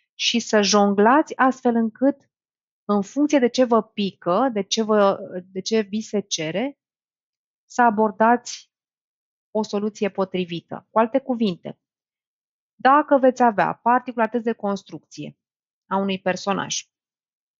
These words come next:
voi, uh, veți avea în vedere exact ce am scris eu aici. Mas o menos. Veți, uh, probabil veți mai tăia din introducere pentru că este destul de stufoasă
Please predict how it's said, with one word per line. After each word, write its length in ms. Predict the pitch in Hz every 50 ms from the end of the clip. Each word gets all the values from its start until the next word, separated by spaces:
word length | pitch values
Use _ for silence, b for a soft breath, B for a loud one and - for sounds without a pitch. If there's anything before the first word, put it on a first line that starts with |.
| _ _ _ _ _ _ _ _ _ _ _ _ _ _ _ _ _ _ _ _ _ _ _ _ _ _ _ _ _ _ _ _ _ _ _ _ _ _ _ _ _ _ _ _ _ _ _ _ _ _ _ _ _ _ _ _ _ _ _ _
voi, 520 | _ 190 185 185 202 226 254 269 269 269 269
uh, 320 | 262 247 247 240 233 214 202
veți 280 | 202 220 226 220 - 226
avea 160 | 208 208 254
în 60 | 262
vedere 200 | 254 240 247 254
exact 500 | 247 214 208 185 196 240 277 294 - -
ce 140 | _ - 247
am 80 | 240
scris 280 | 220 - - 240 - -
eu 120 | 233 220
aici. 520 | 214 202 175 151 - - - - - _ _ _ _ _ _ _ _ _ _ _ _ _
Mas 240 | - 247 254 226 -
o 80 | 240 226
menos. 500 | 202 180 165 170 170 175 - - _ _ _ _ _ _ _ _ _ _ _ _ _ _ _ _ _ _ _ _ _
Veți, 460 | 208 208 208 202 - - - 214 202
uh, 400 | 196 196 196 190 190 190 190 185 190 190 190 196 202 _ _ _ _ _ _ _ _ _ _ _ _ _ _ _ _ _ _ _ _ _ _ _
probabil 340 | - 196 185 180 180 190 185
veți 160 | 180 185 180
mai 160 | 185 175 180
tăia 200 | - 202 196 180
din 120 | 170 160
introducere 560 | 160 160 165 180 170 - 170 165 175 - 190 175
pentru 200 | - 170 175 -
că 60 | 180
este 140 | 180 - 175
destul 240 | 170 _ - 190
de 320 | 185 175 175 170 170 175 180
stufoasă 880 | - _ - 175 _ _ 170 160 170 - - - 202 240 294 330 -